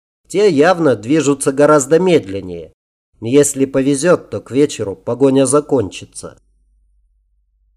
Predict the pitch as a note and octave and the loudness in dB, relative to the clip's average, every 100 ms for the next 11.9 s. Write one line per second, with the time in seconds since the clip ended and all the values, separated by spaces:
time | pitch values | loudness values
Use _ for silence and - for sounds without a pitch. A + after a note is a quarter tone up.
0 | _ _ _ _ - A2+ C#3 C#3+ C#3+ C3+ | _ _ _ _ -8 -2 2 4 4 2
1 | C3+ C3 A#2 C3+ - C3+ C3+ - A#2 - | 2 -2 -2 -2 0 0 0 -8 -8 -2
2 | B2 C3 D3+ B2 A#2 - A2+ A2+ - B2+ | 0 2 2 2 -4 -8 -8 -4 -4 -2
3 | C3 B2+ B2 C3+ C3 C#3 C#3 B2+ C3 D#3+ | 0 -2 -2 -2 2 2 2 -2 0 0
4 | D#3 G2 E2 _ _ _ _ _ - - | 0 -2 -12 _ _ _ _ _ -10 -6
5 | A#2 D#3 G#3+ A3+ G3 G3+ G3+ G3 G3+ - | -2 0 2 2 4 0 0 -2 -4 -6
6 | G#2+ A#3+ C3 C3 B2+ C3 F3+ D#3+ C3+ D3+ | -8 -4 -4 -4 -2 0 0 0 0 0
7 | D#3 D#3 D3+ D3 - C#3 D#3+ E3 G#2 F2+ | 0 2 0 -2 -4 -4 -4 -8 -10 -10
8 | E2+ _ _ _ _ _ _ _ F#2 A2+ | -14 _ _ _ _ _ _ _ -6 -2
9 | C3 B2+ C#3+ C#3 C#3 C#3 C#3 - F3 C3+ | 2 4 4 4 2 2 0 0 -4 -2
10 | G2+ A2+ G2 B2+ B2 D#3+ - A2 A2 G#2+ | -2 -4 -4 -8 -4 -2 -2 -4 -6 -8
11 | - B2+ A#2 - C3+ - - A2 | -8 -6 -6 -4 -4 -4 -6 -6